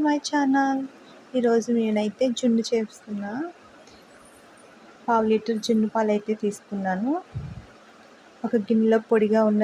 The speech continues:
గిన్నెలో అయితే వేసుకోవాలి. అదే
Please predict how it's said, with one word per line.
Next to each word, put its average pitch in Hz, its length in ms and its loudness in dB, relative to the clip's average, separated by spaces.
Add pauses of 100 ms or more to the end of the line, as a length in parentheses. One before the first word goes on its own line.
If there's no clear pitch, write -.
(140)
గిన్నెలో 208 340 0
అయితే 196 220 -4
వేసుకోవాలి. 196 760 -2 (3750)
అదే 226 160 2